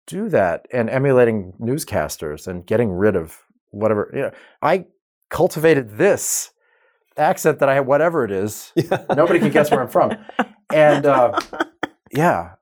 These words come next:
Speaker 1: I, uh,
Speaker 2: But that process, I mean, it's, you know, you're not expecting it to be perfect right away. I mean, you record yourself, you listen back, you make a change, record again, listen back. And, and it,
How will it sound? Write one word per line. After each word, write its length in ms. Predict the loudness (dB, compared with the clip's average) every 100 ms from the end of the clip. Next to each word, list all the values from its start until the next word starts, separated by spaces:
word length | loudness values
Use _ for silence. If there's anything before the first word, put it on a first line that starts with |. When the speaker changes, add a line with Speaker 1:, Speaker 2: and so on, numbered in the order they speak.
| _
Speaker 1:
I, 220 | 0 2 4
uh, 220 | 2 0
Speaker 2:
But 120 | -2
that 180 | -2 -2
process, 520 | -2 -2 -2 -2 0
I 100 | -2
mean, 180 | 0 0
it's, 440 | 0 0 -4 -6 _ _ _ -8
you 140 | -2
know, 80 | 0
you're 160 | 0 0
not 160 | 0
expecting 480 | -2 -2 -2 0 -2
it 100 | -2
to 80 | -4
be 160 | -6 -6 _
perfect 420 | -4 -2 -2 -4
right 180 | -2 -2
away. 280 | 0 0 0
I 60 | -2
mean, 160 | -4
you 120 | -4
record 440 | -2 -4 -2 -2 -2
yourself, 500 | -4 -2 0 0 -4
you 80 | -4
listen 320 | -2 -2 -4
back, 340 | -2 -2 -2 -6
you 80 |
make 220 | -4 -4 -6
a 40 |
change, 640 | -4 -4 -2 -4 -8 -10 -14 _ _
record 560 | -8 -8 -4 0 0
again, 420 | 0 -2 -2 -2 -2
listen 300 | -4 -4 -4
back. 480 | -2 -2 -4 -10 _ _ -8
And, 280 | -6 -6 -6
and 140 | -4
it, 160 | -4 -6